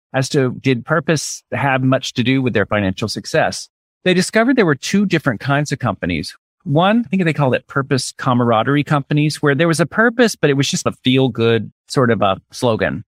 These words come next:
They had other companies where the purpose had been activated, not simply from leadership, not simply on the front lines, but importantly,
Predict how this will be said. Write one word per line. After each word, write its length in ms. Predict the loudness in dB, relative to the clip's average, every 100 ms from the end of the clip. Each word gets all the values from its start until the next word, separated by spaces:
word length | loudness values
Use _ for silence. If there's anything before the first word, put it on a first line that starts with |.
| _ _ -2
They 80 |
had 120 | 0 2
other 280 | 2 2
companies 600 | 0 0 0 0 0 -2 -6
where 500 | -2 2 4 2 0 -2
the 120 | -4
purpose 400 | 0 -2 0 0
had 200 | -2 -2
been 180 | -2 -2
activated, 800 | -2 -4 -4 0 0 0 -2 -2 -2
not 200 | -2 -2
simply 460 | 0 0 2 0 0
from 220 | -2 0
leadership, 600 | 2 2 0 0 0 -2 _ _ _
not 220 | -2 0
simply 280 | 0 0 2
on 80 | 2
the 60 | 0
front 280 | 0 -2
lines, 320 | 0 2 2 0
but 140 | -2
importantly, 720 | -2 -2 0 0 0 -2 -4